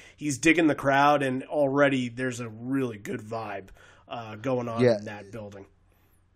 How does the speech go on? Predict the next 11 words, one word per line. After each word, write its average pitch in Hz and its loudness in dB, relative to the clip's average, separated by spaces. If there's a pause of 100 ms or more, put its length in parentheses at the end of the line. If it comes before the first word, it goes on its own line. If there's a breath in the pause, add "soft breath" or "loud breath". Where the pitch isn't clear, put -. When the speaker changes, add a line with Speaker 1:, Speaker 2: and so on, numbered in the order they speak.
(280)
Speaker 2:
There 147 6
are, 143 10
like, 127 8
three 127 2
things 123 0
in 127 0
the 127 -2
show 127 6
that 117 4
I 107 4
hear 104 2